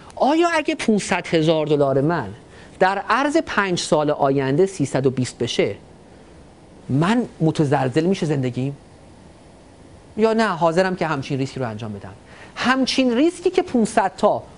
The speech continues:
ممکنه، همیشه بدترین سناریو رو باید فکر کنیم که پروژه از بین بره، بدبخت بشه، نتونه پولو پس بده، وثیقه رو باید به جا بذاریم یا وثیقه رو بفروشن. درست؟ پونصد تاتون می‌شه سیصد و بیست تا، سیصد و سی تا، سیصد و چهل تا.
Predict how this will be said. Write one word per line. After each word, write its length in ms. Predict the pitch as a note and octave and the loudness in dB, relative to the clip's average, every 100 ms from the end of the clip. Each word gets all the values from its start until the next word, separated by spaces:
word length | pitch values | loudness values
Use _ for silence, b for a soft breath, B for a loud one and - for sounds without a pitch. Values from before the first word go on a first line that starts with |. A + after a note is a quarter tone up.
| - | -4
ممکنه، 960 | C#3+ F3 A3+ A#3+ G#3+ - D4+ A3+ G2+ - B2+ | 2 2 2 2 0 0 2 0 -2 -10 -6
همیشه 240 | C#3+ B3 | 0 2
بدترین 300 | A#3 - G#3 | 2 2 0
سناریو 340 | G3+ G3+ G3 | 2 2 2
رو 80 | B3 | 2
باید 160 | F#3 C3+ | 2 0
فکر 160 | B2+ | -4
کنیم 220 | - B2 A#2+ | -2 -2 0
که 80 | |
پروژه 360 | - E3 D#3+ G3 | 0 2 2 2
از 160 | F3 D3+ | 0 0
بین 200 | D#3+ D3 | 0 2
بره، 260 | A#3+ G#3+ | 2 2
بدبخت 480 | F#3 C#3 - A#3 - | 0 0 2 0 0
بشه، 180 | G#3 G3 | -2 2
نتونه 280 | A3 A3+ A3 | 2 4 2
پولو 180 | G#3 | 2
پس 240 | F#3 F#3 - | 2 0 0
بده، 220 | F3+ F3 | 2 2
وثیقه 360 | E3 D3+ E3+ D#3 | 2 -2 0 0
رو 60 | |
باید 160 | B2+ A2 | 0 -4
به 80 | G#2+ | -6
جا 140 | A2+ | -6
بذاریم 300 | G2+ G2+ F#2+ - B B B B E3 | -8 -12 -14 -18 B B B B 0
یا 60 | |
وثیقه 300 | E3 E3 E3+ | 2 2 2
رو 80 | F#3 | 2
بفروشن. 480 | F3+ - C3 A#2 G#2+ - - - - - | 0 -2 -4 -4 -10 -14 -20 -20 -14 -8
درست؟ 260 | - D4+ B B B B B | -6 -8 B B B B B
پونصد 380 | - D#4 - D#4+ | 0 2 2 0
تاتون 200 | E4 F4+ | 0 -2
می‌شه 160 | E4+ D4+ | 0 0
سیصد 220 | - B3 | 0 0
و 20 | |
بیست 220 | G#3+ - | 0 -4
تا، 120 | - - - - - - | -8 -14 -18 -20 -20 -14
سیصد 260 | - G3 G3+ | -4 0 0
و 40 | |
سی 140 | F#3+ F3 | 0 -4
تا، 140 | A2+ | -6
سیصد 220 | A#2+ D#3+ E3 | -4 0 0
و 20 | |
چهل 180 | - A2+ | 0 -6
تا. 140 | - | -8